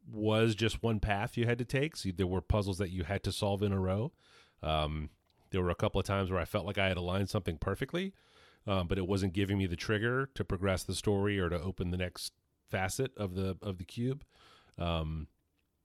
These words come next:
and then, uh,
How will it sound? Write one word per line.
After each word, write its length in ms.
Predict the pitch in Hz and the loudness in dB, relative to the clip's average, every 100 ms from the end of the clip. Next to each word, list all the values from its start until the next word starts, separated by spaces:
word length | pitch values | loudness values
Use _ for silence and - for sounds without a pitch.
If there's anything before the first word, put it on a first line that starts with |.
| _ _ _ - - _ _ _ _ | _ _ _ -20 -20 _ _ _ _
and 140 | 113 98 | -2 4
then, 500 | 117 123 113 107 104 - _ | 6 8 6 2 -2 -10 _
uh, 420 | 98 95 90 87 | -4 -2 0 -2